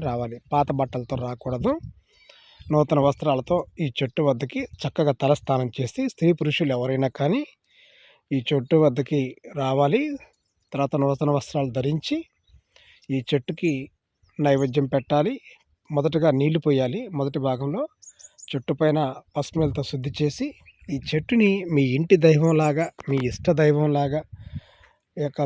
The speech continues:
మీరు మీ కుల దైవంలాగా భావించి చెట్టుకు నమస్కారం చేసుకొని, అలాగే చెట్టుకి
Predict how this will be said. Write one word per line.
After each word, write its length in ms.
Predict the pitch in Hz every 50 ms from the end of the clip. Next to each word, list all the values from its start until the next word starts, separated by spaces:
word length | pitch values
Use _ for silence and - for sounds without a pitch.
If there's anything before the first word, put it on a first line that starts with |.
| 131 147
మీరు 160 | 147 135 131 - 156
మీ 60 | 151 143 -
కుల 120 | - 147 156 151
దైవంలాగా 460 | 160 151 147 147 147 143 139 135 127 127 120
భావించి 420 | 127 127 123 131 135 131 - - 285 320 311 - - _ - -
చెట్టుకు 280 | - 143 123 143 156 143 139
నమస్కారం 440 | 135 139 - - - 151 135 127 120 -
చేసుకొని, 460 | 139 131 - - - 160 151 202 269 302 - - - - - - - - _ - - _ _ _ _ - -
అలాగే 240 | 147 147 139 139 135 - -
చెట్టుకి 340 | 139 - - 147 160 160